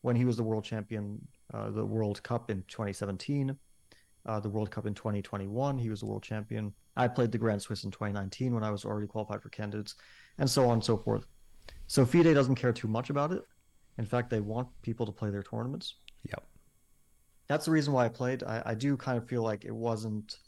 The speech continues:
Speaker 1: a good thing to play because, um, I don't think it was a bad thing, but yeah,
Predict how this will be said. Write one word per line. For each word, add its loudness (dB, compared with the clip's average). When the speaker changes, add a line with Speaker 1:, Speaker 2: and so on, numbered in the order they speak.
Speaker 1:
a -4
good 0
thing 2
to -6
play -2
because, 0
um, -6
I 0
don't 2
think 4
it 6
was 2
a -4
bad 0
thing, -4
but -8
yeah, -2